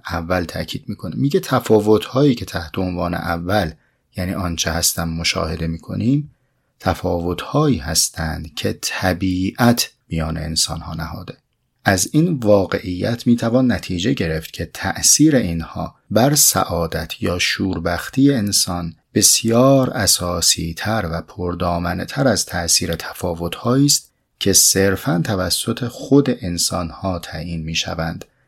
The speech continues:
و تحت دو عنوان بعدی آمده. خب، توی این پاراگراف شوپنهاور موضوع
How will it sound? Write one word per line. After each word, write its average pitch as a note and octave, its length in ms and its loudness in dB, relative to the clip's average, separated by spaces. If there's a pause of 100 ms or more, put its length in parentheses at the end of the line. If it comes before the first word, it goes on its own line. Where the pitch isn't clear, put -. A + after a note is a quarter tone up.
(360)
و F#2+ 80 2
تحت - 500 -4
دو A2+ 320 0
عنوان F#2+ 600 2
بعدی D#2 400 -4
آمده. - 380 -10 (600)
خب، - 280 -4 (360)
توی G#3+ 260 4
این G#3+ 180 0
پاراگراف E3+ 560 0
شوپنهاور B2 680 0
موضوع A#2 460 4